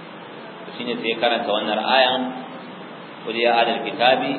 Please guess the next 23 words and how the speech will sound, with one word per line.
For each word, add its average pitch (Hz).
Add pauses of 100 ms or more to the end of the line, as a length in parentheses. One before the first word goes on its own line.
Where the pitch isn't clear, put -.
(220)
ta'alu 117 (100)
ila 113 (100)
kalimatin 117
sawa'in 107
bainana 110
wa 98
bainakum," 101
har 98
zuwa 95
ƙarshe. - (840)
Kaga 110
wannan 123 (760)
ya 110
kira 127 (120)
shi -
zuwa 123
ga 101 (240)
musulunci, 151
kuma 131
ya 127
kafa 127
masa 113
mai, 98